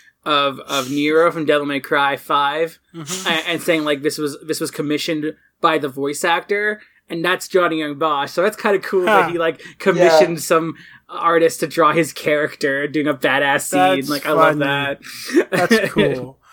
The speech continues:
Speaker 1: Yeah.
Speaker 2: Um, so, first of all, the negative for me in this episode,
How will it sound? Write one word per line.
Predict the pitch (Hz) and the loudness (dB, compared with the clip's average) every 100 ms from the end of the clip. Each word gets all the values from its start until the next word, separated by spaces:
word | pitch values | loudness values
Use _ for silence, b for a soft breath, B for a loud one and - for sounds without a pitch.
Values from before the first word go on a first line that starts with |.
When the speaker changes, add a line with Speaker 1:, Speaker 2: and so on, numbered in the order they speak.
| b 175 | b -2
Speaker 1:
Yeah. | 151 139 139 180 185 180 175 | -2 0 2 4 6 6 4
Speaker 2:
Um, | 175 175 175 180 B B B _ _ _ | 0 -8 -18 -20 B B B _ _ _
so, | - - 247 214 190 175 - _ | -4 2 4 4 0 -6 -12 _
first | - 247 240 | -2 -2 -2
of | 233 | -2
all, | 226 226 226 | 2 4 2
the | 190 180 | -2 0
negative | 190 214 220 220 | 0 0 0 -2
for | - 196 | -2 -2
me | 185 185 | -2 -4
in | 190 | -8
this | 175 | -6
episode, | 190 190 196 233 226 | -6 -6 -4 -4 -4